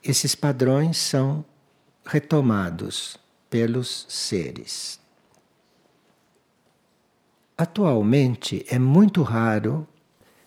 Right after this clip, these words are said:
que um templo de cura dos centros intraterrenos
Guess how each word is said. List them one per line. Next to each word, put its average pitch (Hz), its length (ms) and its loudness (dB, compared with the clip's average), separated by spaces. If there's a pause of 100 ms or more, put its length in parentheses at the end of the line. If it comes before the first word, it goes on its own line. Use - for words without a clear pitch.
(140)
que - 140 2
um 139 100 4
templo 185 500 4
de 135 140 -2
cura 123 680 0 (280)
dos 104 500 -2
centros 120 540 -2
intraterrenos 104 1080 0